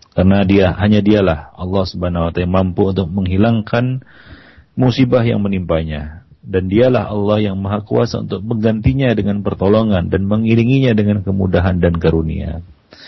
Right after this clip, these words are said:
Maka dari itu sangatlah penting menggantungkan harapan kita kepada Allah Subhanahu wa taala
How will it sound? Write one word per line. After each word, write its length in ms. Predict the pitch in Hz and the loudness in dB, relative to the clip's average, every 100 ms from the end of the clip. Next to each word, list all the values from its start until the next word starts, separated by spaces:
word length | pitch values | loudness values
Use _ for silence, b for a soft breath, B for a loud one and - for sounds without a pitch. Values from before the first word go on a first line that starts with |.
| B B B - | B B B 0
Maka 240 | 98 95 | 2 4
dari 320 | 90 90 92 | 4 2 0
itu 420 | - 98 95 92 | 0 2 4 2
sangatlah 400 | 92 104 110 107 | 0 0 0 0
penting 320 | 107 90 95 95 | -2 -4 -2 0
menggantungkan 640 | 87 92 87 120 110 101 | 2 2 2 -2 0 0
harapan 480 | 92 90 87 85 85 | 0 0 0 -2 -2
kita 320 | 82 - 87 | -4 -2 -2
kepada 400 | 87 85 82 90 | 0 -2 0 0
Allah 320 | 82 82 80 | 0 0 0
Subhanahu 540 | 80 82 78 76 82 78 | 0 -2 -2 0 0 0
wa 60 | |
taala 580 | 78 80 87 92 107 123 | 0 2 4 4 2 0